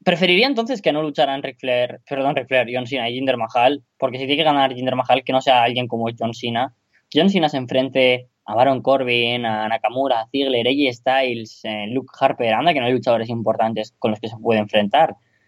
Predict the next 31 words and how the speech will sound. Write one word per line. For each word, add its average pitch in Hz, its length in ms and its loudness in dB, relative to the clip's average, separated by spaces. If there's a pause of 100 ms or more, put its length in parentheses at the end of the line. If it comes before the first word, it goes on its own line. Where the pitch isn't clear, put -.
(140)
Así 127 240 -6
que 139 200 2
yo 131 100 0
creo 156 140 2
que, 117 280 -2 (360)
es 196 100 -6
que 196 140 2
Jinder 208 240 2
Mahal 156 240 0
no 143 60 0
debería 117 220 0
llegar 110 200 0
a 117 60 0
campeón 110 340 -4 (120)
a 110 120 -10
SummerSlam. 104 640 -4 (560)
Y 131 100 -2
ahora 151 180 2
la 160 60 4
única 160 180 0
opción 156 300 0
es - 180 -8 (480)
que 127 100 -4
gane 156 400 0
alguien 147 300 -2
en 143 160 -4
SmackDown, 139 460 -2
cosa 131 160 -6
que 123 80 0
veo 120 100 0
difícil, 160 400 -4